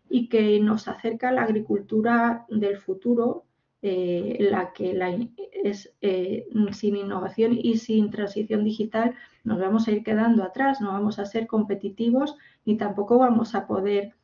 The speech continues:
desplegar esa ambición medioambiental. Entonces, hay más de un millón de personas, eh, que serán formadas, eh, bajo el indicador, eh, que veis, que veis ahí, el número de personas que participan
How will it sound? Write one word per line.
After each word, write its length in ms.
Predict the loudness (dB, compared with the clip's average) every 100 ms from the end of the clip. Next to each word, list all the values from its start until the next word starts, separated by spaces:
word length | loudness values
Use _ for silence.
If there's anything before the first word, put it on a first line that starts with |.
| _
desplegar 500 | -2 0 -2 -2 -2
esa 240 | -4 -4 -4
ambición 420 | -4 -4 -8 -6
medioambiental. 760 | -4 -6 -6 -8 -10 -14 -18 _ -20 _ _ -8
Entonces, 640 | -6 -4 -2 0 0 -2 _ _ -2
hay 400 | 0 2 0 -2
más 320 | 0 2 2
de 120 | 2
un 160 | 4 6
millón 340 | 6 6 4 2
de 100 | 0
personas, 840 | -6 -6 2 6 6 4 -2 _ _ _ _ _
eh, 200 | -4 -4
que 120 | -2 -8
serán 380 | -6 -6 -4
formadas, 800 | -4 -2 -2 0 2 2 0 -6 _ -6
eh, 260 | -2 -2 -4
bajo 320 | -8 -4 -2
el 100 | -2
indicador, 800 | -2 -4 -4 -6 0 0 0 -4 -18 _ _
eh, 360 | -2 0 0 -2
que 140 | -4
veis, 420 | 0 -2 -2 -10 _
que 140 | -2
veis 360 | 0 0 -2 -6
ahí, 380 | -4 -4 -4 -6
el 220 | -6 -4
número 400 | -4 -4 -2 0
de 120 | 0 0
personas 720 | -2 -2 0 2 4 4 2
que 120 | -4
participan 1040 | -4 -6 -6 -4 2 2 4 2 2 0